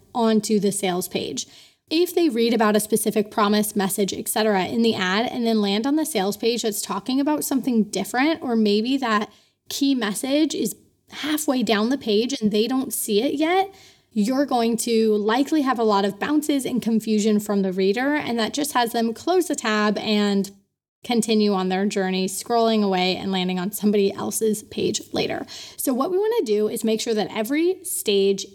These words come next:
in our customer journey, your message is matching. This will reduce bounce rates, and it might mean having to duplicate a couple of pages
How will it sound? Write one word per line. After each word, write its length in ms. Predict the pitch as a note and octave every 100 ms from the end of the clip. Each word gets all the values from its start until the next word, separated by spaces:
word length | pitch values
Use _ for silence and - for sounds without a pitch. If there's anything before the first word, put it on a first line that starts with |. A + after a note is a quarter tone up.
| -
in 280 | B3 C#4
our 160 | D4 C4
customer 500 | C4 - - B3 A#3+
journey, 580 | G#3+ G3+ F#3 A3 C#4+ B3+
your 320 | G#3+ A3+ B3
message 580 | A#3+ G#3 G3 - G#3 G3
is 400 | - A3 G3+ -
matching. 640 | - - - - - - C4 - -
This 200 | A#3+ C4
will 120 | C#4+
reduce 360 | D4 C4+ C#4+ C#4+
bounce 340 | G#3 F#3 G3+
rates, 320 | A3 B3+ D#4 -
and 260 | C4+ C#4 C#4
it 140 | B3
might 260 | A#3 C#4 F4+
mean 320 | D4 C4+ C4
having 340 | B3+ A#3 A#3 A3+
to 120 | G#3
duplicate 640 | F#3+ A3 A#3+ A#3 A#3+ A#3+
a 60 | A3+
couple 280 | A3+ G#3+ A#3
of 120 | A#3
pages 440 | G#3 G3 B3 D#4+